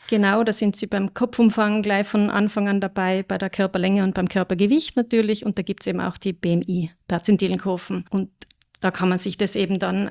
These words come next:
am Gewicht anschauen und das Übergewicht fängt dann bei über der neunzigsten Perzentile an bis zur siebenundneunzigsten. Von der siebenundneunzigsten bis zur neunundneunzig Komma fünften Perzentile ist es dann die Adipositas und alles, was über der neunundneunzig Komma fünften Perzentile ist, spricht man dann sogar von extremer oder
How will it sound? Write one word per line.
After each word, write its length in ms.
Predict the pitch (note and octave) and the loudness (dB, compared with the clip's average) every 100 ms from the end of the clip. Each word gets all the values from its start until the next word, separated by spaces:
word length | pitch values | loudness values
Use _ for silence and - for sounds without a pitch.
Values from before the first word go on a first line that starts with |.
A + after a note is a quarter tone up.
| - | -6
am 180 | F#3 F#3 | -2 -2
Gewicht 300 | G3+ C4 - | 0 -2 2
anschauen 400 | C4 B3+ A#3+ A#3+ | 2 4 4 4
und 100 | G#3+ | 4
das 140 | G#3 B3 | 0 0
Übergewicht 560 | A#3 B3 G#3 A3+ - | 0 2 0 -2 -2
fängt 320 | - G#3 G#3 | 0 0 2
dann 160 | F#3+ F3+ | 0 0
bei 260 | F#3+ F3 - | 0 -2 -2
über 220 | - A3 G3 | -2 0 2
der 140 | F#3 | 2
neunzigsten 520 | F3 C4 C#4+ - B3+ | 4 4 4 -4 0
Perzentile 600 | B3+ B3+ B3+ A#3+ A#3+ A#3+ | 0 2 2 2 2 2
an 180 | G#3+ A3+ | 4 2
bis 160 | A3 - | 0 -4
zur 140 | F#3+ | -2
siebenundneunzigsten. 880 | C4 C#4 D4 B3 B3 B3+ - B3 B3 - - - - | 2 6 6 6 4 0 2 2 2 -2 -14 -14 -16
Von 160 | - G3 | -4 -2
der 80 | |
siebenundneunzigsten 840 | G#3 B3 C4+ B3 G#3+ A3+ A3+ - A3 | 0 6 6 8 4 2 -2 -2 -2
bis 160 | A3 | -2
zur 140 | - G3 | 0 2
neunundneunzig 560 | G3+ A#3+ A3+ G#3 G#3+ | 6 6 6 2 -2
Komma 220 | - G3+ F#3+ | -2 0 2
fünften 500 | - C4+ E4 - B3+ | 8 8 8 6 6
Perzentile 560 | A#3+ A#3 A3 A3 G#3 | 4 4 2 2 0
ist 120 | G3+ | 0
es 60 | G#3 | 0
dann 140 | G3+ | 0
die 100 | F#3 | 0
Adipositas 640 | F#3 F#3 A3 A#3+ A3 G#3+ G3+ | 0 0 2 2 2 0 0
und 100 | - | 0
alles, 280 | G3+ G3 | 0 0
was 140 | F3+ - | -4 -6
über 340 | A3+ A3+ B3 | 4 6 6
der 100 | F#3 | 4
neunundneunzig 600 | F3+ G3 A#3+ G#3+ G3+ - | 4 6 6 6 2 -2
Komma 220 | - F3+ F3+ | -6 -4 2
fünften 340 | C4 - G#3 | 4 4 2
Perzentile 520 | G3 F#3 G3 G3 F#3 | -2 -2 -4 -4 -4
ist, 240 | F3+ - - | -4 -4 -6
spricht 280 | - G3 | -6 -6
man 80 | G3 | -4
dann 160 | F#3+ F#3 | -2 -2
sogar 200 | F3 F3+ | -4 -6
von 140 | F#3+ | -6
extremer 760 | - - - F#3+ G#3+ G3+ G3 F3+ | -6 -8 -2 2 4 4 2 0
oder 220 | F3+ | -2